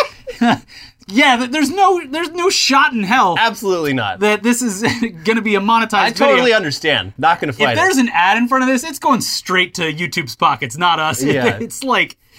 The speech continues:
Speaker 1: whew. Um, but, you know, we had to,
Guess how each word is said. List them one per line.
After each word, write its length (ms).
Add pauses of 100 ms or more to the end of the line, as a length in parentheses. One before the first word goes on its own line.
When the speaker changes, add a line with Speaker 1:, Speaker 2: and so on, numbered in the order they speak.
(600)
Speaker 1:
whew. 480 (180)
Um, 500
but, 540
you 100
know, 300
we 200
had 240
to, 300